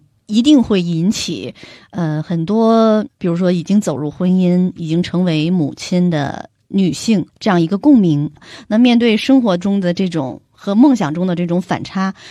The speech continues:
这样的心理矛盾，呃，可能、呃，很多女性也会有啊。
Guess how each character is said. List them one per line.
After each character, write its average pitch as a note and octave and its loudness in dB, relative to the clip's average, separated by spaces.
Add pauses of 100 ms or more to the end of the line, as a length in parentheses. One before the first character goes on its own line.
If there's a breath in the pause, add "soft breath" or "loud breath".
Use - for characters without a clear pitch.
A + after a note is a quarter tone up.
(100)
这 F4+ -4
样 C#4 2
的 G3 0
心 A#3+ 0
理 G3 2
矛 D3 -4
盾， F#3+ -2 (340 loud breath)
呃， D#3 -6
可 F#3 -6
能、 F3 -2 (100)
呃， - -18
很 F3 -2
多 G#3+ 0
女 G#3+ 2
性 G3+ -2
也 E3 -6
会 B3 0
有 E3+ -2 (120)
啊。 - -16